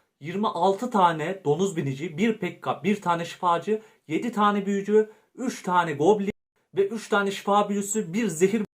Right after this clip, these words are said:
ve klan kalemede ordu olarak da beş tane arkadaşlar donuz binicisi aldım. Dostlarım zehir büyüsünü kesin alın. Yani zehir büyüsünde cimriliğe gideyim demeyin, efendime söyleyeyim yıldırımla kombinleyip kolay bir şekilde bir yere almaya çalışın.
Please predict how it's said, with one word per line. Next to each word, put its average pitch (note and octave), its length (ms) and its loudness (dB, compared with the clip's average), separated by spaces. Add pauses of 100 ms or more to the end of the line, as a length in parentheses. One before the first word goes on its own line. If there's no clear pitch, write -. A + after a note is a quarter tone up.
(100)
ve C3+ 100 -10
klan F3 280 -2
kalemede E3+ 380 -2
ordu D#3+ 360 2
olarak D#3 380 0
da C#3+ 240 -2
beş F3 200 0
tane D3 260 2
arkadaşlar D3 760 0
donuz C#3+ 300 0
binicisi C3+ 360 -4
aldım. C3+ 360 0 (240)
Dostlarım G#3 440 0
zehir G3 280 4
büyüsünü G#3+ 340 -2
kesin F#3 320 -2
alın. G2+ 240 -6 (280)
Yani F#3 240 -4
zehir G3+ 300 -2
büyüsünde G3+ 380 0
cimriliğe G3 460 2
gideyim F#3 340 -2
demeyin, E3 280 -2
efendime E3 460 -2
söyleyeyim E3 380 -4
yıldırımla E3 460 -2
kombinleyip E3 600 -4
kolay D#3 280 -2
bir D3 40 -14
şekilde D3+ 320 -12
bir D3 80 -6
yere D#3+ 120 -2
almaya D3 340 0
çalışın. D3 260 -8